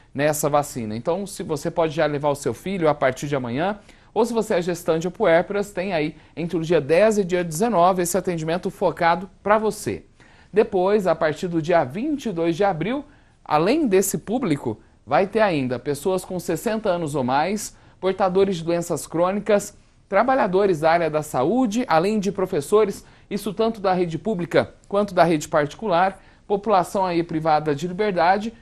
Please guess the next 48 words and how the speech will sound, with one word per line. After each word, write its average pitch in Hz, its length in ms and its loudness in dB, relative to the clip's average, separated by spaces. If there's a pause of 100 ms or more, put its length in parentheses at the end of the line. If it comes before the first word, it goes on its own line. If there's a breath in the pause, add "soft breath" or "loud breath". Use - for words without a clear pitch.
(140 loud breath)
e 233 80 -6
profissionais 208 680 -2
do 196 80 -4
sistema 185 600 0
prisional. 180 920 -2 (280 soft breath)
A - 80 -8
gente 151 160 -2
lembra 190 300 4
que 185 80 -2
essa 165 220 0
vacina 160 400 -2
tá 190 240 2
disponível 190 640 -2 (260 loud breath)
nas 165 220 -2
unidades 165 440 2
de 185 60 -6
saúde 156 460 0
de 160 60 -10
Votuporanga 214 640 -2 (260 loud breath)
de 202 100 -4
segunda 233 440 4
a - 20 2
sexta-feira, 208 840 2 (540)
sempre 208 540 -4
das 170 180 2
sete 175 300 -2
da 196 100 -2
manhã 202 320 -4 (280 soft breath)
às 180 140 -6
cinco 202 280 -4
da 190 160 4
tarde. 113 540 -2 (260 soft breath)
A 127 100 2
Secretaria 170 540 0
Municipal 165 380 0
da 165 80 -2
Saúde 185 420 0
tá 185 140 2
preparando 180 500 0
também 160 260 -2
um 165 80 -2
dia 196 220 2
D 170 220 -2
que - 120 -10
vai 180 140 2
acontecer 165 680 -4
em 233 160 -2
maio. 120 480 -2